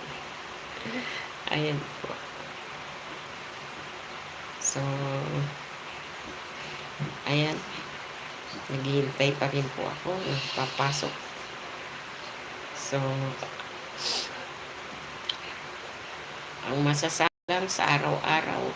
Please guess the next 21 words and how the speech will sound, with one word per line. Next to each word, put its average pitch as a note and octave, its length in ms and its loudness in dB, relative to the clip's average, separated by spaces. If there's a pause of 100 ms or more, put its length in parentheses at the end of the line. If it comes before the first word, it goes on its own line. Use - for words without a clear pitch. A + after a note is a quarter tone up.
(2250)
meron F3 320 8
naman D3+ 560 4
po D3+ 80 4 (160)
din D#3+ 240 10
po D3+ 80 2
akong D3+ 400 2
natututunan, C3 880 -2 (880)
lalong-lalo C3+ 720 4
na C3 160 4
sa - 240 2
panonood B2+ 560 2
ng C#3 180 4 (140)
mga B2+ 120 2 (120)
tutorials. C#3 880 2 (800)
Ayan. C3 280 2 (2250)
Nakukuha D3+ 480 6
ko - 120 0
naman D3 360 6
po - 80 0 (120)
yung C#3 160 2 (120)
iba, C3+ 240 0